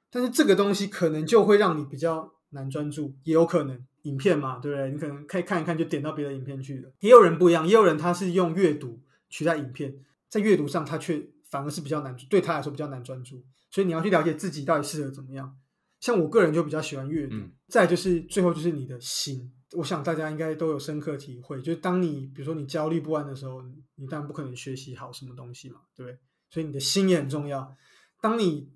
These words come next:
Speaker 1: 有什么焦虑不安，你有什么心事，比如说，诶，对不对？你跟女朋友吵架了什么的，那担心家人，家人可能生病了什么的，那或是有什么其他不安的事情，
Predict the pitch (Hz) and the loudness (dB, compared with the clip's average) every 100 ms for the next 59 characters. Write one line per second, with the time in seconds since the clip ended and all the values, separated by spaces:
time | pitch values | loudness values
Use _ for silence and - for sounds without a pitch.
0 | _ 151 156 147 190 170 185 185 175 170 | _ -6 -4 -4 0 2 4 2 0 0
1 | 165 170 165 135 180 165 170 170 151 170 | -2 -2 -4 -4 -2 0 -2 -2 0 2
2 | 180 180 175 165 147 147 180 156 160 160 | 2 2 4 4 2 0 0 0 -2 -6
3 | 147 135 165 147 135 135 131 127 131 170 | -6 -6 -4 -4 -6 -8 -10 -12 -6 -6
4 | 147 - _ 156 160 170 170 170 160 151 | -6 -14 _ -8 -6 -4 -4 -4 -6 -4
5 | 170 160 143 135 131 - - 156 156 143 | -4 -4 -6 -10 -12 -14 -12 -10 -8 -10
6 | 127 127 - 131 156 147 _ - 139 151 | -12 -18 -20 -12 -12 -12 _ -16 -10 -8
7 | 135 131 - 135 156 160 156 143 143 135 | -8 -12 -12 -8 -8 -6 -6 -6 -10 -12
8 | - 135 - | -14 -16 -18